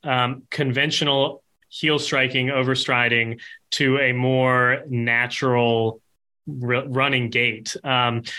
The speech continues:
so a lot of that involves exercises, um, both corrective and then endurance building, and then obviously running within the context of this program to try to, um, get you to the point where,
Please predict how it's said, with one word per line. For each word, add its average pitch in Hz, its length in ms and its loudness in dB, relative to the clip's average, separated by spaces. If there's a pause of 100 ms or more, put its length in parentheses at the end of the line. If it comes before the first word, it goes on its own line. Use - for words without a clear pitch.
so 185 240 2
a 170 160 0
lot 156 200 2
of 147 60 0
that 143 140 2
involves 135 520 0
exercises, 143 920 0 (340)
um, 123 240 0
both 135 200 0
corrective 143 840 0
and 143 200 0
then 127 120 2
endurance 170 400 2
building, 147 500 0
and 131 200 0
then 127 220 2
obviously 127 540 0
running 117 640 0
within 123 340 0
the 113 80 -2
context 117 600 0
of 117 360 -2 (120)
this 117 200 -2
program 117 500 0
to 120 60 -2
try 120 280 0
to, 113 260 2 (440)
um, 117 340 0
get 170 280 0
you 196 80 2
to 160 80 2
the 139 140 -2
point 151 280 0
where, 123 520 2